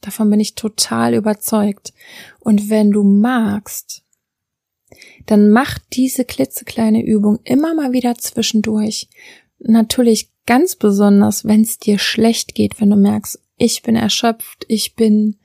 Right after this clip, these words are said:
genervt, ich bin enttäuscht, ich bin was auch immer.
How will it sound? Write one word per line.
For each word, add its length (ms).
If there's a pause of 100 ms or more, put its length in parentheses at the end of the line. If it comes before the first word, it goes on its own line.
(320)
genervt, 880
ich 300
bin 480
enttäuscht, 760
ich 160
bin 240
was 220
auch 380
immer. 460